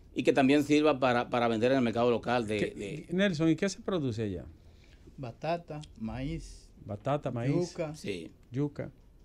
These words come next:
Speaker 3: Eh,
Speaker 2: Pequeños productores.
Speaker 3: pe-, pe-, pe-, sí, de, de
Speaker 2: ¿De cuánta tarea?
Speaker 3: Bueno, ahora mismo deben de haber, en total,
Speaker 2: Háblele al, háblele al micrófono.
Speaker 3: en total deben de haber veinticinco mil tareas ahora mismo.
Speaker 2: Veinticinco mil,
Speaker 3: En total,
Speaker 2: pero
Speaker 3: sí,
Speaker 2: una buena
Speaker 3: en to-,
Speaker 2: cantidad.
Speaker 3: en total, sí, en total.
Speaker 2: ¿Y se moja esa tierra?
Speaker 3: Parte de ella se moja.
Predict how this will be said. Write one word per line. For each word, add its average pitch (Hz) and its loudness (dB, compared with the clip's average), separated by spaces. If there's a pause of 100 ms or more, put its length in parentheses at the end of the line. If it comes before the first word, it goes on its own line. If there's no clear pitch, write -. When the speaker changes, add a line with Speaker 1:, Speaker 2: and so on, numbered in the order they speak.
(280)
Speaker 3:
Eh, - -14
Speaker 2:
Pequeños 185 4
productores. 156 -2
Speaker 3:
pe-, 170 -4
pe-, 165 -2
pe-, 143 -8
sí, 165 -6
de, 156 -4
de 135 -6
Speaker 2:
¿De 135 -4
cuánta 165 2
tarea? 123 -6 (800)
Speaker 3:
Bueno, 131 -12 (500)
ahora 117 -12
mismo 135 -10
deben 156 -12
de 165 -8
haber, 180 -10 (240)
en 151 -8
total, 151 0
Speaker 2:
Háblele 180 6
al, 147 2
háblele 165 2
al 170 2
micrófono. 156 0
Speaker 3:
en 160 0
total 156 2
deben 185 4
de 185 4
haber 180 6
veinticinco 170 2
mil 175 2
tareas 175 0
ahora 147 -2
mismo. 139 -4
Speaker 2:
Veinticinco 135 0
mil, - 6
Speaker 3:
En 135 2
total, 131 4
Speaker 2:
pero 135 2
Speaker 3:
sí, 135 4
Speaker 2:
una 139 4
buena 139 2
Speaker 3:
en 135 2
to-, 139 0
Speaker 2:
cantidad. 135 -4
Speaker 3:
en 139 0
total, 110 -6
sí, - -16
en 120 -8
total. - -14 (100)
Speaker 2:
¿Y 156 -2
se - -6
moja 151 0
esa 135 -6
tierra? 113 -10 (360)
Speaker 3:
Parte 160 2
de 151 0
ella 147 -2
se 139 -6
moja. 110 -6